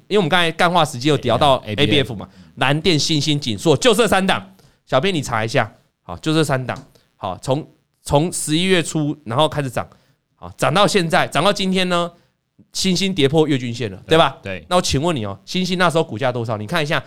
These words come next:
Speaker 1: 欣兴刚站上月均线的时候股价多少？
Speaker 2: 嗯。
Speaker 1: 多少？我看随便看，大概，大概，大概还有大概一百一十几块左右。
Speaker 2: 对。
Speaker 1: 好，对不对？
Speaker 2: 嗯。
Speaker 1: 到了今天跌破月均线还有多少钱？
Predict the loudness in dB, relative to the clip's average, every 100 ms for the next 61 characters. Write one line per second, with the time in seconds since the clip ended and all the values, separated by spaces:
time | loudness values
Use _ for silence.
0 | -10 -6 -2 -2 -2 -2 -4 -4 0 0
1 | 2 2 2 0 0 0 -2 -2 -2 0
2 | -2 0 -4 -2 -2 -4 -8 -14 _ _
3 | _ _ _ _ _ _ _ _ _ _
4 | _ _ _ _ _ _ _ _ -12 -8
5 | -8 -8 _ _ _ -14 -6 -4 -4 -4
6 | -2 -2 -2 0 2 2 2 2 4 4
7 | 4 2 0 0 2 2 0 -4 -6 0
8 | 0 2 4 4 2 -6 -6 _ 2 4
9 | 4 2 -2 -10 -10 -14 _ 4 4 2
10 | 0 2 4 6 6 4 2 0 2 4
11 | 4 4 2 2 -8